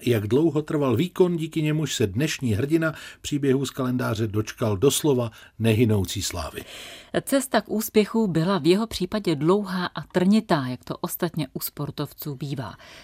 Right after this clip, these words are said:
Speaker 2: Patřil mezi nadějné boxery, ale vážné zranění ho na více než rok upoutalo na lůžko.
Speaker 1: V rámci rehabilitace se rozhodl změnit nejen disciplínu, ale také celý život.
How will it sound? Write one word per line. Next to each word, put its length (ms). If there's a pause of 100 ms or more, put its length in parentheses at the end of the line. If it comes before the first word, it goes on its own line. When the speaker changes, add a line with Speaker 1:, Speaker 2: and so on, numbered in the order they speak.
(140)
Speaker 2:
Patřil 360
mezi 440
nadějné 440
boxery, 560 (300)
ale 160
vážné 400
zranění 540
ho 140
na 120
více 300
než 240
rok 220
upoutalo 540
na 120
lůžko. 380 (560)
Speaker 1:
V 100
rámci 460
rehabilitace 840
se 180
rozhodl 460
změnit 520
nejen 340
disciplínu, 840
ale 160
také 340
celý 380
život. 340